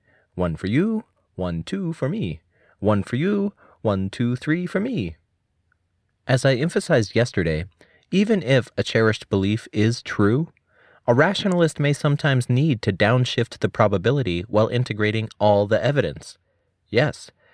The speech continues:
the balance of support may still favor your cherished belief, but you still have to shift the probability down, yes, down, from whatever it was before you heard the contrary evidence. It does no good to rehearse supporting arguments because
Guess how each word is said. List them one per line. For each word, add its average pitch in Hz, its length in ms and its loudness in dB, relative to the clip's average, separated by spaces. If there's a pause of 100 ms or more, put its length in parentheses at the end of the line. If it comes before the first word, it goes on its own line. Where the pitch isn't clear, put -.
(200)
the 123 80 2
balance 151 340 2
of 135 120 -4
support 143 340 0
may 131 160 2
still 113 240 0
favor 131 340 0
your 107 140 0
cherished 107 460 -2
belief, 117 500 -2 (460)
but 120 100 4
you 156 140 -2
still 165 220 0
have 156 160 0
to 123 80 -2
shift - 360 -2
the 120 80 -2
probability 104 600 0
down, 104 500 0 (380)
yes, 131 400 0 (260)
down, 110 540 0 (320)
from 131 280 2
whatever 139 460 2
it 110 180 2
was 107 300 2
before 110 340 0
you 107 120 2
heard 117 420 0
the 107 100 -4
contrary 98 520 0
evidence. - 540 -2 (580)
It 135 140 0
does 170 200 4
no 170 160 4
good 170 320 0
to 120 140 0
rehearse 160 680 0
supporting 101 520 -2
arguments 87 580 -6 (120)
because 131 420 -2